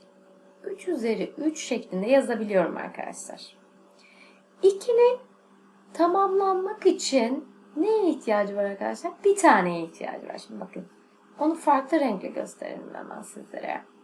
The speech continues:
Bir tane ikiye ihtiyacı var. Eğer bir tane iki olursa bu x kare yerinde bu arkadaşlar ne olur? Tamamlanabilir.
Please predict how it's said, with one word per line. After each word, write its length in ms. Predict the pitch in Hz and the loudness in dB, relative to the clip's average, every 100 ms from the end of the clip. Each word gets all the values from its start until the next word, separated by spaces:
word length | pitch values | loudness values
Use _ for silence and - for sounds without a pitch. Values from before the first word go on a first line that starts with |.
| _ _ _ _ _ | _ _ _ _ _
Bir 80 | 415 | -2
tane 300 | 370 285 294 | 2 4 2
ikiye 320 | 311 - 240 | -2 -2 -4
ihtiyacı 600 | 190 180 - - - - | -4 -6 -6 -6 -6 -14
var. 280 | - - - _ _ _ _ _ _ _ _ _ _ _ _ _ - | -16 -18 -20 _ _ _ _ _ _ _ _ _ _ _ _ _ 2
Eğer 400 | 415 480 440 277 | 8 12 10 8
bir 120 | 440 | -2
tane 340 | - 440 330 294 | 6 8 8 2
iki 360 | 240 - - | -4 -6 2
olursa 680 | 240 247 277 427 - - - | 2 4 2 0 0 -2 -2
bu 140 | - - | -6 -16
x 320 | - - - - | -16 -18 -10 -4
kare 220 | 170 233 | -2 -2
yerinde 760 | 262 269 262 254 226 - 381 - - - _ _ _ - | 2 2 2 -2 2 0 0 -8 -14 -20 _ _ _ -2
bu 80 | 359 | 4
arkadaşlar 720 | 294 - 233 214 - - 254 | 4 4 0 0 -2 -4 0
ne 80 | 311 | 0
olur? 380 | 302 202 262 - - _ _ _ _ _ _ _ _ _ _ _ _ _ _ _ _ _ _ - | 0 0 -4 -6 -14 _ _ _ _ _ _ _ _ _ _ _ _ _ _ _ _ _ _ 2
Tamamlanabilir. 800 | 320 269 220 185 165 185 - | 4 6 4 -2 -4 -12 -18